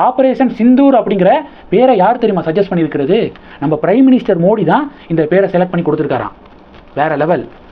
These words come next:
So, ஹாப்பியான செய்தி, காலையில தூங்கி எந்திரிச்சோனே பார்க்க முடிஞ்சுச்சு. ஒன்பது தீவிரவாத முகாம்கள் அதிரடியாக தாக்கி அழிக்கப்பட்டிருக்கு.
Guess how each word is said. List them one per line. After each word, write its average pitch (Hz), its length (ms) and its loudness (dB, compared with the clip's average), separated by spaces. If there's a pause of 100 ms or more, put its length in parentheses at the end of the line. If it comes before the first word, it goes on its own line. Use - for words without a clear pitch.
(140)
So, 196 120 0 (360)
ஹாப்பியான 208 460 0
செய்தி, 185 240 0
காலையில 190 340 -2
தூங்கி 233 280 2
எந்திரிச்சோனே 214 400 -2
பார்க்க 175 340 -2
முடிஞ்சுச்சு. 165 340 -2 (760)
ஒன்பது 320 400 0
தீவிரவாத 247 560 2
முகாம்கள் 190 520 0 (360)
அதிரடியாக 269 540 2
தாக்கி 208 300 -4
அழிக்கப்பட்டிருக்கு. 170 640 -2